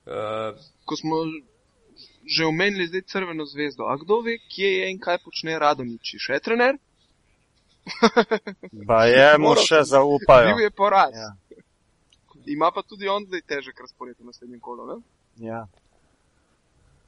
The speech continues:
Speaker 3: Široki v gosteh.
Speaker 2: Ne, široki v gosteh so menili.
Speaker 3: Mislim, mislim, Igokejo v gosteh, se opravičujem, ja.
Speaker 2: Aha.
Speaker 3: Ker jim tudi ne bo lahko.
Speaker 2: Ne vem, kaj smo tukaj? Smo mogoče kaj še pozabili pri Ciboni povedati, recimo?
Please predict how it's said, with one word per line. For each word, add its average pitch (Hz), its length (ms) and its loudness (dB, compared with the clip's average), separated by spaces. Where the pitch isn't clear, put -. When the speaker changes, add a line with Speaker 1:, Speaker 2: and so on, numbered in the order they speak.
Speaker 3:
Široki 143 540 -2
v 120 80 -10
gosteh. 117 440 -6
Speaker 2:
Ne, 135 160 -16
široki 131 380 -20
v 117 60 -20
gosteh 127 260 -20
so - 120 -14
menili. 120 240 -20
Speaker 3:
Mislim, 123 440 -6
mislim, 113 600 -14
Igokejo 110 600 -2
v 90 60 -20
gosteh, - 360 -20
se - 180 -20
opravičujem, 98 800 -20
ja. 117 120 -20
Speaker 2:
Aha. 120 120 -14
Speaker 3:
Ker 113 160 -8
jim 104 120 -8
tudi 113 220 -18
ne 104 80 -16
bo 98 140 -14
lahko. - 320 -20
Speaker 2:
Ne 151 100 -14
vem, 151 180 -10
kaj 175 200 -4
smo 165 140 -12
tukaj? 147 260 -12
Smo 156 180 -10
mogoče 170 360 -6
kaj 180 200 -2
še - 120 -12
pozabili 170 360 -8
pri 147 140 -20
Ciboni 147 380 -6
povedati, 120 440 -18
recimo? 117 380 -18